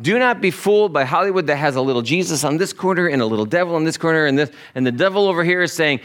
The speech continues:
"That Jesus, he's so prudish. He doesn't want you to have any fun. Come on, let's go and do this." And all he wants to do is kill you, wreck your life. That's it. Look at what happens.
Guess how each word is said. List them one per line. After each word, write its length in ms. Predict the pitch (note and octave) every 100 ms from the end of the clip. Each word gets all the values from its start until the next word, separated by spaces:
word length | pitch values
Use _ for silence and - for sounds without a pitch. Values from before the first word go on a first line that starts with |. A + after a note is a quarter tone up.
| -
"That 220 | - F3
Jesus, 320 | - A#2+ G#2 -
he's 180 | F3
so 160 | D#3+ D3+
prudish. 420 | A#2+ C3+ A#2 G#2+
He 120 | F#3
doesn't 200 | F#3 E3+
want 200 | D3+ C#3+
you 40 | C3+
to 60 | B2+
have 120 | A#2
any 180 | D#3 D3
fun. 320 | - C3 G2 - -
Come 160 | - F#3
on, 140 | C#3+
let's 180 | D#3 F#3
go 160 | G3 F#3
and 100 | D#3+
do 120 | F3+
this." 140 | E3 - - -
And 120 | D#3
all 220 | D3+ F#3
he 200 | G#3+ F#3+
wants 280 | G3+ F#3 F#3
to 80 | F3
do 280 | C#3 F3 F#3 - -
is 100 | C#3
kill 380 | - - A3 G3+
you, 300 | C3+ F#2+ D#2 - _ _ _ _ _ _ _ _ -
wreck 440 | A#2+ D3+ G#3+ A3
your 160 | A3+ G#3+
life. 600 | G3 F3 A#2+ - - - _ _
That's 320 | - F3+ F3+ - -
it. 460 | A#3+ B3 - - - - _ _ _ _ _ _ _ _ _ _ _ _ _ _ _ _ _ _ _ _ _ _ _ _
Look 260 | E3 A#3+ A#3+
at 60 | B3+
what 160 | B3+
happens. 640 | A3 B3+ B3 A#3+ D3+ -